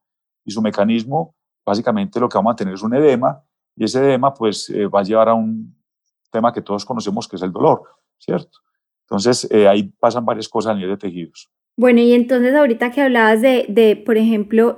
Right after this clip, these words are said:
Speaker 2: todas esas lesiones que empezaron, <laughs> o de esas personas que empezaron a llegar después del confinamiento, eh, con muchas lesiones, digamos que ¿cuáles son esas lesiones más comunes en personas que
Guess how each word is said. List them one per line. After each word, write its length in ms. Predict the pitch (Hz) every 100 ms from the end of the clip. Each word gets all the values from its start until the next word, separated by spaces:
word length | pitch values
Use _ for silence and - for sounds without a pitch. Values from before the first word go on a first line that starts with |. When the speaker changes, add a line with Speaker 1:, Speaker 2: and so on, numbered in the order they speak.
| -
Speaker 2:
todas 220 | 233 220
esas 240 | 247 254
lesiones 440 | 233 214 208 202 214
que 100 | 247
empezaron, 680 | 226 214 208 214 220 247 220
<laughs> 40 |
o 100 | 254
de 160 | 233 233
esas 220 | 247 294
personas 420 | 269 247 208 214
que 60 | 262
empezaron 440 | 233 214 190 208
a 100 | 247
llegar 500 | 220 202 196 190 190 - - _ -
después 360 | 220 220 -
del 140 | 196 208
confinamiento, 1080 | 247 220 196 196 202 196 180 175 196 208 - _ _ _ _ _ _ _ _ _ -
eh, 360 | 226 220 214 -
con 200 | 226 208
muchas 240 | 196 202
lesiones, 720 | 220 247 233 185 175 175 - -
digamos 400 | 240 294 285 302
que 120 | 339
¿cuáles 260 | 320 247 247
son 140 | 285
esas 160 | 311 302
lesiones 400 | 262 226 208 220
más 180 | 269 -
comunes 380 | 277 277 269 240
en 160 | 214
personas 600 | 220 214 226 214 202 220
que 540 | - 269 233 - _